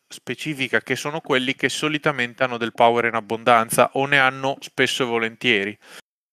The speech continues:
E qui mi attacco all'altro difetto che noto di questo personaggio, che in realtà un difetto, cioè una valutazione, per me positiva, perché non mi piacciono i personaggi come Rhino che vanno in autopilota.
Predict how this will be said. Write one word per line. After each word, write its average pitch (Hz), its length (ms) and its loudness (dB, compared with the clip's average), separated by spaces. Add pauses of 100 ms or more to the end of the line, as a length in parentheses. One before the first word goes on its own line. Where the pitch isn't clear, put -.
(160)
E 147 180 4
qui 185 200 2
mi 170 120 2
attacco 143 440 4
all'altro 151 360 6
difetto 135 440 0
che - 140 -4
noto 131 280 -4
di 120 120 -8
questo 127 340 -8
personaggio, 151 560 0
che 135 160 -4
in 147 120 -2
realtà 165 340 6
un 131 120 -14
difetto, 127 500 0
cioè 135 160 2
una 127 140 0
valutazione, 123 960 -2 (140)
per 139 160 2
me 160 140 4
positiva, 120 760 0
perché 123 380 2
non 123 160 -6
mi 120 120 -10
piacciono 123 540 0
i 120 80 -6
personaggi 120 540 -2
come 123 320 2
Rhino 123 420 2
che - 160 -6
vanno 123 240 2
in 117 80 -4
autopilota. 113 800 -2